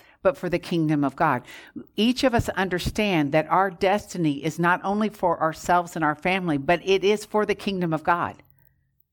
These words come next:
Each person carries a piece of destiny that builds the kingdom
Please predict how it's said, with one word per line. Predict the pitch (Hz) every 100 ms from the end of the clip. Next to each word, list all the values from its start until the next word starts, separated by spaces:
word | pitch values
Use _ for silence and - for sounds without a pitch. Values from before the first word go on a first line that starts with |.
| _ _ _ _ _ 185
Each | 226 233 -
person | - 233 226 - 170
carries | - - 226 226 185 -
a | 180
piece | - - 220 214 -
of | 170 165
destiny | 180 208 - - 170 139 123 127 - _ _ _ -
that | 165 156
builds | 196 220 214 -
the | 185
kingdom | - 226 220 202 170